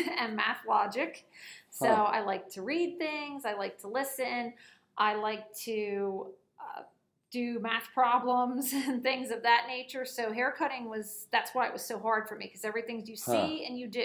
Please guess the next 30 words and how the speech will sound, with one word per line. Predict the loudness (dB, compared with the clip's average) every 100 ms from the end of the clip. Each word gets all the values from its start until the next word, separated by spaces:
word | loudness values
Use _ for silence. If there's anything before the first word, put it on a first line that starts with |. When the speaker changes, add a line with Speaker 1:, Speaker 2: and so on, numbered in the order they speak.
| 0
Speaker 2:
Your | 0
side | 6 8 8
of |
the | 6
brain | 2 2 2 2 0
was, | 0 -2 -2
was | -2
Speaker 1:
Yeah, | -2 -2
you | -4
Speaker 2:
it, |
Speaker 1:
see | -2 0
Speaker 2:
yeah. | 0
Speaker 1:
and | 0
you | -6
do. | -6
So | -4 0
I | 2
had | 0 -4 -8
to |
really | -10 -6 -4 -4
force | -6 -6 -4 -4 -6
myself | -6 -6 -4 -2 -2 -6 -10
to | -8
be | -6 -4
able | -4 -4 -6
to | -10 -10
see | -8 -8 -8 -8
and | -8 -8 -6
do. | -6 -8 -12 _ _ _ _ _ _ _ -4
And | -2 -2 -2 -6 -10